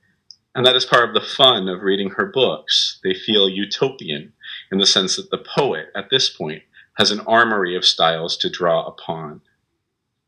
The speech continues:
The talks and essays contained in Forces of Imagination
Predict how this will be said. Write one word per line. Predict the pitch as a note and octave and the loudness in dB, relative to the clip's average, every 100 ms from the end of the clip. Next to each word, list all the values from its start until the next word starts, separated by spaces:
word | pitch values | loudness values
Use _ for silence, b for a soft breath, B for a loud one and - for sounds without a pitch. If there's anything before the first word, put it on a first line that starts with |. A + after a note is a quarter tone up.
| _ B B B B B | _ B B B B B
The | |
talks | G2+ - D3 D3 - | 0 4 4 2 -2
and | D#3 | 0
essays | - G#2 - E2+ F#2 | 2 2 4 2 2
contained | - A2 - A2 G#2+ | 0 -4 0 -2 0
in | G2 F#2+ | -2 -4
Forces | - G2 - G2 | -2 0 2 2
of | F#2+ | 0
Imagination | F#2 F#2 F#2 F2+ E2+ F2+ D#3 A3 - G3 F#3 | 0 -2 -4 -4 -2 0 2 2 2 0 -4